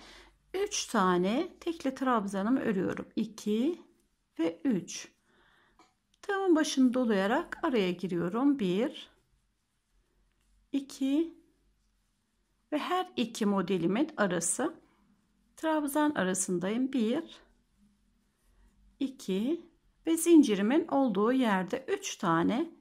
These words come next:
Bir, iki üç tane tekli trabzan çalışıyorum ve trabzanlarımın arasına birer tane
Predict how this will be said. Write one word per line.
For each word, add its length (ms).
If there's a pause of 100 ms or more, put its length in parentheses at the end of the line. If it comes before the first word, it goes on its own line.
(140)
Bir, 380 (1500)
iki 640 (1800)
üç 240
tane 340
tekli 300
trabzan 640
çalışıyorum 600
ve 100
trabzanlarımın 840
arasına 540
birer 340
tane 540